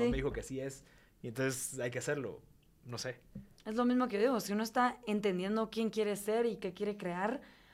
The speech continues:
Speaker 1: es imposible tener un plan tan rígido de
Speaker 2: Ujú.
Speaker 1: vida. Yo creo que el poderse, y medicina te impone un plan rígido,
Speaker 2: Claro.
Speaker 1: porque tiene mu-,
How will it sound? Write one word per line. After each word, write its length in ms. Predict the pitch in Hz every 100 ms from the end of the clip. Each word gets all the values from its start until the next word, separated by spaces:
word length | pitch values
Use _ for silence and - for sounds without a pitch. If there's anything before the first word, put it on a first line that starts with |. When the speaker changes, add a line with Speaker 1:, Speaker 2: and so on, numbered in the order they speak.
| - - -
Speaker 1:
es 140 | 214
imposible 840 | 262 247 185 - 262 262 220 - -
tener 200 | 208 202
un 100 | 208
plan 200 | 220 220
tan 200 | 220 214
rígido 480 | 185 294 - 214 175
de 80 | 165
Speaker 2:
Ujú. 80 | 214
Speaker 1:
vida. 340 | 269 123 - - - _ - - _ -
Yo 100 | 214
creo 200 | 247 254
que 260 | 233 202 - - - - _
el 180 | - 220
poderse, 540 | - 214 220 277 262 -
y 100 | 220
medicina 480 | 233 226 220 269 302
te 80 | 233
impone 380 | 190 175 233 214
un 100 | 175
plan 240 | 190 175
rígido, 400 | 202 254 - - -
Speaker 2:
Claro. 260 | - 123 214
Speaker 1:
porque 240 | 247 220
tiene 340 | 214 220 269
mu-, 300 | 233 226 233